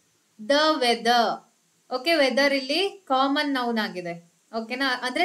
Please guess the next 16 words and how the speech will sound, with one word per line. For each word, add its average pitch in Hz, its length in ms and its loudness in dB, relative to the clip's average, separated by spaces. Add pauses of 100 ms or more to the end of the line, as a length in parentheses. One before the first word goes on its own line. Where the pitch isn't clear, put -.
(140)
ಸಿಂಗ್ಯುಲರೇ 254 520 0
ಆಗಿರುತ್ತೆ 208 640 -2
weather. 202 480 -4 (360)
ಆಯ್ತಾ? 214 260 -4
ವಾತಾವರಣ 226 760 0 (200)
ಅಂದ್ರೆ 220 320 -4
ಅದು 294 240 0 (460)
ಸಿಂಗ್ಯುಲರೇ 269 680 0
ಆಗಿರುತ್ತೆ. 226 680 -2 (680)
ಓಕೆನಾ? 269 460 -2
So 285 80 2 (140)
weather 277 400 2 (120)
ಗೆ 294 60 0
ನಾವು 285 200 -2
singular 302 560 -2
ಅಂತ 277 200 -4